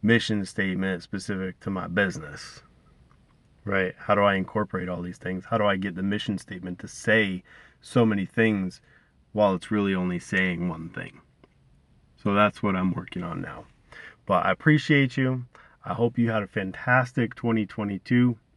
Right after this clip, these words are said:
I'm looking forward to an amazing twenty twenty-three. Don't forget to take a deep breath when you need it.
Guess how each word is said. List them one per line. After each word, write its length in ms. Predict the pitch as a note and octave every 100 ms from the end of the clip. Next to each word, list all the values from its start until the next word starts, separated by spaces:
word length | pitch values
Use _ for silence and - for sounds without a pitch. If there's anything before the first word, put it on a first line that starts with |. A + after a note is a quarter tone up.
| _ _ _ _ _ -
I'm 100 | G2+
looking 300 | G2 G#2 G2+
forward 340 | G#2+ G2+ G2
to 100 | -
an 100 | F#2+
amazing 500 | F#2+ G2+ A2 A#2 A2
twenty 320 | G#2+ - G2
twenty-three. 800 | F#2+ - F2 F2+ - G#2+ A#2 B2 B2 _ _ _ _ _ _ _ _ _ _ - - - -
Don't 240 | G#2+ G#2+
forget 380 | - G#2+ G#2+ F#2+
to 60 | _
take 260 | - F#2
a 40 | -
deep 280 | - G2 -
breath 280 | F#2+ G#2+ -
when 140 | A2
you 100 | G#2+
need 220 | G#2+ A2
it. 160 | A2+ A#2+